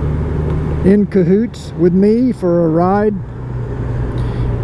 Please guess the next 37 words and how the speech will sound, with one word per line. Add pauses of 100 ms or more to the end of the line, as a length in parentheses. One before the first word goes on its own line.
(100)
a
short
ride.
We
rode
up
to,
uh,
Cycle
Gear
in
Bedford,
Texas.
I
think
in
my
first
video
I
said
it
was
Euless.
It's
actually
Bedford.
Somebody
corrected
me. (1040)
Thank
you
for
correcting
me,
Road
Glide.